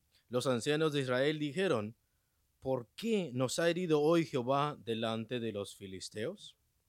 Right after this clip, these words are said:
Notemos la ceguera espiritual de esas personas. Esta gente vive en rebeldía con Dios, vive haciendo lo malo, y todavía se preguntan por qué Dios ha permitido que ellos pierdan la batalla.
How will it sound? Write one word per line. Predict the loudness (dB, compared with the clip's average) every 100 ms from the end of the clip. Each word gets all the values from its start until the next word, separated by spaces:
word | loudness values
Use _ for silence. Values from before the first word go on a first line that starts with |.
| _ _ _ _ -10
Notemos | -4 -2 0
la | -2
ceguera | -4 -4 -2 -2
espiritual | -2 -6 -12 -8 -8
de | -6
esas | -8
personas. | -12 -16 -12 -12 -12 -20 -20 _ _ -10
Esta | -8 -6
gente | -6 -8 -6 -8
vive | -8 -8 -8
en | -6
rebeldía | -6 -6 -4 -4
con | -4 -8
Dios, | -6 -8 -12 _ _ _ _ _ _ _ _
vive | -8 -8
haciendo | -6 -6 -4
lo | -4
malo, | -4 -4 -6 -12
y |
todavía | -6 -4 -2
se | -4
preguntan | -6 -6 -6 -6 -6
por | -6 -10
qué | -8
Dios | -6 -4 -4 -4
ha | -8
permitido | -10 -12 -12 -10 -8 -8 -12 _ _ _ _
que | -6
ellos | -4 -4
pierdan | -8 -10 -8 -8
la |
batalla. | -10 -8 -6 -6 -8